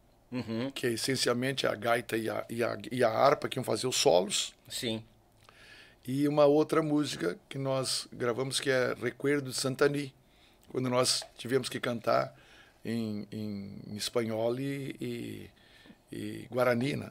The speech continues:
Speaker 1: Uhum.
Speaker 2: Aquela parte, "Oi, meu Pepe Cunha Rodrigo", decorar isso aí tudo e fazer lá, né? <laughs> E aí, sem gaita, o que que eu vou fazer? O dono da gravadora diz, "Olha,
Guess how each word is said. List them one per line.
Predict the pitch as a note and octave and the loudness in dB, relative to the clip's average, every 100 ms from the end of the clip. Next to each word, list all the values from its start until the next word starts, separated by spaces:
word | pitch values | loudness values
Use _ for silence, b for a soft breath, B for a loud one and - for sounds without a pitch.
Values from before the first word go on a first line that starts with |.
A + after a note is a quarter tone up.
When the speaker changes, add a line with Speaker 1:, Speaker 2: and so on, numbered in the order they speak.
| - | -8
Speaker 1:
Uhum. | B2+ B2+ C3 B2+ - | -6 -4 -4 -6 -12
Speaker 2:
Aquela | - G2+ | -8 -8
parte, | - C3 A#2 - - G2 | -4 -6 -6 -10 -12 -10
"Oi, | G2+ | -8
meu | G2 G#2+ C3 C3 C3 C3 | -4 -2 0 -2 -4 -6
Pepe | - C#3 D3 C#3+ | -6 -4 -2 -4
Cunha | D3 C#3+ C#3 | -2 -2 0
Rodrigo", | C#3 C#3+ D#3 E3+ E3 D#3+ - | 0 0 0 0 -2 -6 -4
decorar | C#3 C#3 C#3 C3+ C#3+ | -2 0 2 4 2
isso | - | 0
aí | C#3 | -4
tudo | C3 D3 C#3 | -2 -4 0
e | |
fazer | C3 A#2+ C3 | -2 0 0
lá, | B2+ - | 0 0
né? | - | 4
<laughs> | A3 - A3 - B B B B B - | 4 4 0 0 B B B B B 8
E | F3+ | 12
aí, | F#3+ G3+ A3 - _ _ _ _ _ _ - | 12 12 6 -2 _ _ _ _ _ _ -2
sem | - G#3+ | 8 12
gaita, | G3 A3+ A3 C#3 | 12 12 12 4
o | |
que | - G#3 | 4 6
que | |
eu | G3+ | 8
vou | E3+ | 8
fazer? | D#3 E3 - - _ _ _ _ _ - - B B B B - | 6 4 0 -20 _ _ _ _ _ -20 -20 B B B B -16
O | - - | -10 -6
dono | - D3 | 4 8
da | D3 | 10
gravadora | C3+ B2 C3 | 8 6 4
diz, | C3 | 4
"Olha, | C3+ - | 4 2